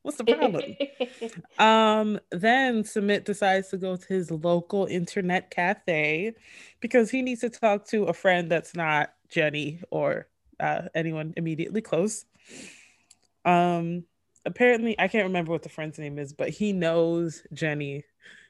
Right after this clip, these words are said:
Speaker 1: He used to live in India, but now he lives in Dubai, right?
Speaker 2: Mm-hmm.
Speaker 1: Um, he's telling the friend, Sumit's telling him, like, "Yeah, you know, my parents approved,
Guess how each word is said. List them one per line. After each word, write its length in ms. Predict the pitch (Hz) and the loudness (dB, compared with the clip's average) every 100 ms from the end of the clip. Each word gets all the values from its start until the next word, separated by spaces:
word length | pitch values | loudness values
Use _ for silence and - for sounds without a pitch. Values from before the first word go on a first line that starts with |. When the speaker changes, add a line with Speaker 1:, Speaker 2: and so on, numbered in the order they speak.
| - | -2
Speaker 1:
He 120 | 196 | 0
used 320 | 170 170 - | 2 0 0
to 80 | 175 | -2
live 240 | 156 151 139 | 2 0 -2
in 140 | 147 | -6
India, 380 | 147 147 147 139 | -8 -6 -4 -4
but 180 | 147 156 | -6 -8
now 140 | 143 | -8
he 140 | 151 | -6
lives 180 | 147 143 | -6 -8
in 100 | 151 | -8
Dubai, 520 | 151 143 135 123 143 - _ | -10 -10 -2 -2 -2 -8 _
right? 320 | 143 151 156 - _ - _ _ _ _ _ 202 | -2 0 0 -6 _ -20 _ _ _ _ _ -10
Speaker 2:
Mm-hmm. 400 | 196 190 180 202 - _ - 185 | -8 -8 -10 -14 -20 _ -2 2
Speaker 1:
Um, 380 | 185 190 190 190 - - | 4 4 0 -8 -16 -12
he's 220 | - 208 - | -2 -2 4
telling 280 | 208 196 | 4 4
the 100 | 208 | 2
friend, 640 | 196 196 180 175 175 175 170 _ _ _ - | 2 4 4 4 0 -4 -8 _ _ _ -4
Sumit's 360 | 220 220 214 | 2 2 2
telling 280 | - 190 185 | 0 0 0
him, 180 | 190 175 | -2 -2
like, 160 | 175 196 | -2 0
"Yeah, 400 | 294 302 294 285 | 2 4 4 4
you 180 | 254 254 | 2 2
know, 180 | 233 | 2
my 120 | 214 185 | 4 2
parents 320 | 226 226 233 | 2 2 0
approved, 720 | 220 233 220 220 220 202 | 2 4 6 6 4 0